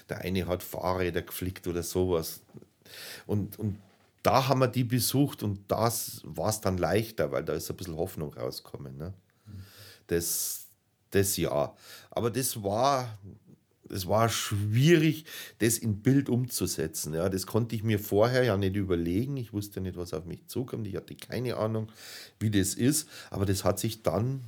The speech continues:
Speaker 1: als wir da unter diesem Baum saßen mit diesen sechzehn, da, da sind sehr eindrucksvolle Porträts entstanden. Da hat sich das dann einfach ergeben, ne?
Speaker 2: Mhm.
Speaker 1: Natürlich ohne Blitzlicht, ist klar. Ich kann da, hätte auch alles, nein, ich hab die so wirklich so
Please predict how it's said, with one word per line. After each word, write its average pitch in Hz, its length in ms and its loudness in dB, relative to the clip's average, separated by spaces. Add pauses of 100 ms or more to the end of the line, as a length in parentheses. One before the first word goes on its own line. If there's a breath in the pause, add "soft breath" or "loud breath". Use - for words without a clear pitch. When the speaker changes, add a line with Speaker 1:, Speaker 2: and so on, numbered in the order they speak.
Speaker 1:
als 87 180 -6
wir 101 80 -2
da 98 100 -2
unter 98 220 -2
diesem 92 260 -4
Baum 110 280 -2
saßen 110 360 -2
mit 98 160 -6
diesen 101 220 -4
sechzehn, 113 520 -2
da, 95 220 -4 (540 loud breath)
da 87 100 -2
sind 95 220 -2 (120)
sehr 90 300 2
eindrucksvolle 110 580 2
Porträts 95 460 0
entstanden. 113 540 -4
Da 101 160 -2
hat 98 160 -2
sich - 180 -8
das 98 240 -4
dann 92 280 -2 (100)
einfach 92 260 -2
ergeben, 95 580 0
ne? 82 60 -4
Speaker 2:
Mhm. 98 100 -4 (600 loud breath)
Speaker 1:
Natürlich 104 400 2
ohne 110 240 2
Blitzlicht, 104 560 -2
ist - 180 -12
klar. 92 220 -2
Ich 87 140 -6
kann - 180 -12
da, 67 140 -12 (800)
hätte 71 180 -6
auch - 60 -16
alles, - 260 -4 (400 loud breath)
nein, 127 160 2
ich 110 160 0
hab 92 160 -2
die 98 80 -6
so 95 240 -4
wirklich 110 340 -8
so 95 400 -4